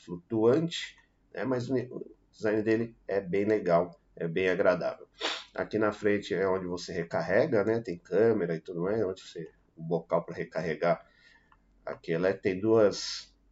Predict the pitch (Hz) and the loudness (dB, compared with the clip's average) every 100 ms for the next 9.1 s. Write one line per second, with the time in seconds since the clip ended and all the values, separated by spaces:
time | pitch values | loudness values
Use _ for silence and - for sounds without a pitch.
0 | _ _ _ _ _ - - 101 98 - | _ _ _ _ _ -18 -4 -2 -2 -6
1 | - 95 90 - - 82 87 76 - 85 | -6 -4 -4 -8 -10 -8 -6 -6 -6 -8
2 | 87 85 85 87 85 85 90 101 85 82 | -4 -2 -2 -6 -4 -2 0 2 0 -4
3 | 82 - 80 85 82 85 98 87 90 82 | -8 -8 -8 -6 -4 -4 -4 -4 -8 -8
4 | 90 85 87 87 85 82 92 - 90 82 | -4 -4 -2 -4 -6 -4 -4 -2 -4 -4
5 | - 80 - - 95 131 170 - - - | -6 -10 -8 -4 2 2 2 -4 -12 -12
6 | - _ _ _ _ - _ - 101 98 | -14 _ _ _ _ -20 _ -2 2 4
7 | 98 92 95 92 85 - 92 92 90 85 | 4 2 2 0 -2 -4 -2 0 0 0
8 | 85 71 64 - _ _ _ _ _ 73 | -2 -2 -6 -12 _ _ _ _ _ -10
9 | 71 | -10